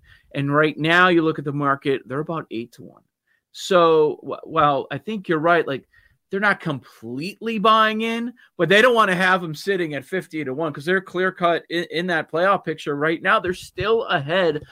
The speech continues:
of both the Dodgers and the Padres. Am I a believer?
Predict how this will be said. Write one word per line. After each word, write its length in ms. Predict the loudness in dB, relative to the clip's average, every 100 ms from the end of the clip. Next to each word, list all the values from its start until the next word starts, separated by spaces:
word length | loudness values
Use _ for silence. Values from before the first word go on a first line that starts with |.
| -20 -12
of 100 | -2
both 200 | -2 -2
the 80 | -2
Dodgers 440 | 0 2 0 -6
and 100 | -8
the 60 | -10
Padres. 800 | -4 -4 -2 -6 -10 -12 -18 -16 -8
Am 640 | -6 -4 -4 -4 -4 -2
I 420 | 0 0 -2 -2 -4
a 140 | -8
believer? 760 | -6 -8 -8 -10 -2 0 -2